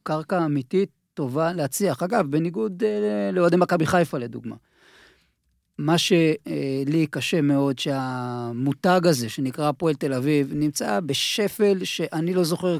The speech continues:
כמוהו מעולם. אני אומר לכם, אני הולך לבלומפילד ומתבייש, רואה מה עושים ל-, לאחמד עבד, זה בושה. זה פשוט בושה. זה בושה לדבר על חוזים ש-, שמספסלים את, את גני כי הבן אדם ביקש שדרוג. זה,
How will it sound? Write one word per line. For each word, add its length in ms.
כמוהו 440
מעולם. 520
אני 80
אומר 20
לכם, 180
אני 160
הולך 260
לבלומפילד 460
ומתבייש, 640
רואה 160
מה 100
עושים 300
ל-, 60
לאחמד 420
עבד, 220
זה 80
בושה. 420
זה 80
פשוט 320
בושה. 400
זה 80
בושה 260
לדבר 240
על 160
חוזים 420
ש-, 100
שמספסלים 840
את, 140
את 140
גני 280
כי 100
הבן 160
אדם 160
ביקש 300
שדרוג. 440
זה, 140